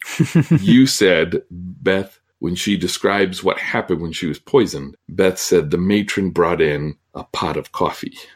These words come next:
Speaker 1: Mm-hmm.
Speaker 2: And in the credits, the I M D B credits, this woman is credited as the police matron.
Speaker 1: Oh.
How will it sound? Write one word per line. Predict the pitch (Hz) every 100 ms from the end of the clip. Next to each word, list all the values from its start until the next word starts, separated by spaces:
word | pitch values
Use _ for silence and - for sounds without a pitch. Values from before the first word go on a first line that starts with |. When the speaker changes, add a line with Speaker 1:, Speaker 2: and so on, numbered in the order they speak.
| _ -
Speaker 1:
Mm-hmm. | 120 113 107 _
Speaker 2:
And | 87 71 67 - _ _ -
in | 101 107 101 90
the | 82
credits, | - - - 101 76 - -
the | - 80
I | 82
M | 87
D | 85
B | 80 78
credits, | - 98 78 - - -
this | - 85 -
woman | 82 82 80
is | 78
credited | - 82 78 73 71 -
as | 76 -
the | -
police | - 82 80 -
matron. | 69 69 - - - _ _ 156
Speaker 1:
Oh. | 131 131 156 180 190 175 139 120 110